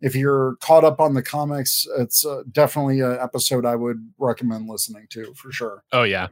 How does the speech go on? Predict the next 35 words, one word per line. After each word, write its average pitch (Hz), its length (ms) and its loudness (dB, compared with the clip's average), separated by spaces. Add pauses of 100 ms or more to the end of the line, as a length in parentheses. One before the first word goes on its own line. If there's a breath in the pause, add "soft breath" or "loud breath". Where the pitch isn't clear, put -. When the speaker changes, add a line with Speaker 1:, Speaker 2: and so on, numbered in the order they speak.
(160)
Speaker 2:
That 117 80 2
was 120 140 2
a 107 40 -2
good 101 140 0
one. 87 260 -4
I 110 120 2
really 101 280 2
enjoyed 92 340 -2
that 92 180 0
personally. 95 500 -4
Speaker 1:
Thanks 131 220 -2
for 123 120 -4
that. 110 200 -2
So 143 400 4 (160 loud breath)
we 202 220 4
do 185 320 4
have 196 260 4
some 180 280 2
news 131 760 0
before 143 340 0
we 135 220 0
dive 127 720 2
deeply 139 540 0
into 131 680 0
Dino 127 400 0
Fury. 113 500 -4 (120)
First - 400 2
off, 170 360 0 (400)
Walmart 185 680 4 (120)
had 147 300 2
their 135 280 2 (300)
Collector 156 680 2
Con, 190 500 -6
quote 196 280 0
unquote. 196 600 -2